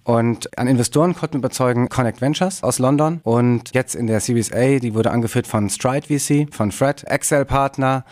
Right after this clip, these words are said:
und mit Harry Stebbings, auch ein großer Podcaster da bei Stride V C dabei, also ein gutes Board.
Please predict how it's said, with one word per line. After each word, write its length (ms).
und 220
mit 180
Harry 180
Stebbings, 440
auch 200
ein 580
großer 260
Podcaster 600
da 240
bei 140
Stride 440
V 80
C 180
dabei, 400
also 240
ein 300
gutes 240
Board. 280